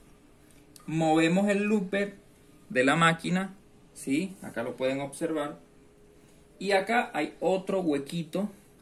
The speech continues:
en el looper. Entonces, yo les recomiendo estar co-, cortando constantemente la punta del hilo,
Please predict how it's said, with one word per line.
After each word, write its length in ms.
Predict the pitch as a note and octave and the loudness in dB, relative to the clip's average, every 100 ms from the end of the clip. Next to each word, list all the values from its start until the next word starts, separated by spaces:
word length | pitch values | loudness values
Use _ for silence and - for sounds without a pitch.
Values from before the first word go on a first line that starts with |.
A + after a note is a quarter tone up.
| - - | -20 -6
en 220 | C#3+ D#3+ | -2 0
el 120 | D#3 | 0
looper. 480 | E3+ D#3+ - D#3+ F3+ - - - - - - - - - - _ - - - - - - - - - - - | 2 2 2 0 -2 -10 -20 -20 -20 -20 -20 -20 -20 -20 -20 _ -20 -20 -20 -14 -16 -16 -20 -12 -2 -2 -2
Entonces, 540 | - C3+ C3+ E3+ E3+ - - - | -4 -2 0 -2 -4 -12 -20 -6
yo 180 | C#3+ | -2
les 140 | C3 D#3 | 0 2
recomiendo 500 | E3 E3 C#3 C#3 D3+ | 2 2 2 2 0
estar 280 | D#3+ G#3 D#3+ | 2 0 0
co-, 260 | D#3 E3 - | -4 -4 -6
cortando 680 | - B2+ - C#3+ D#3+ D#3+ E3+ | 2 2 6 4 6 2 2
constantemente 1040 | D#3 C#3 - D3 D3+ E3 F3+ F3 F3+ F3+ F3+ | 0 0 4 4 4 4 4 4 2 2 0
la 200 | B2+ - | -2 -2
punta 340 | C#3+ D3+ E3 | -4 -2 0
del 180 | E3 - | 0 0
hilo, 300 | F3 E3+ | -2 -2